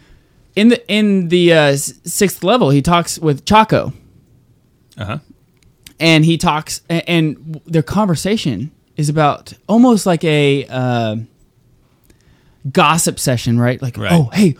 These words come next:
Speaker 1: what, what's happening up there?
Speaker 2: Uh-huh.
Speaker 1: What, what's going on?" And it's this, uh, gossip of, of, like, trying to figure out what information is, is going on, you know, up in the,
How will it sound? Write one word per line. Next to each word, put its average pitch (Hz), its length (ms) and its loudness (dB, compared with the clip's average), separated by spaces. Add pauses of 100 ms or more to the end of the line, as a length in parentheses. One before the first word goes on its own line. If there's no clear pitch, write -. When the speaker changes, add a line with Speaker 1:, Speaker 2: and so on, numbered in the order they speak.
(160)
Speaker 1:
what, 180 220 -4
what's 196 220 -2
happening 190 360 -2
up 123 120 -8
there? 107 280 -8
Speaker 2:
Uh-huh. 107 240 -8 (120)
Speaker 1:
What, 180 180 4
what's 196 140 2
going 160 260 2
on?" 156 360 -2 (560)
And 196 120 6
it's 180 100 6
this, 180 220 0 (100)
uh, 156 320 4 (160)
gossip 175 540 0
of, 160 420 2 (300)
of, 156 240 0
like, 151 220 -4
trying 190 240 -2
to - 40 -6
figure 165 280 0
out 151 320 2 (680)
what 156 380 4
information 156 580 4 (100)
is, 147 360 0
is 143 200 0
going 147 220 2
on, 143 260 -2 (220)
you 147 140 -2
know, 120 120 -2
up 139 200 -4
in 143 60 0
the, 131 140 0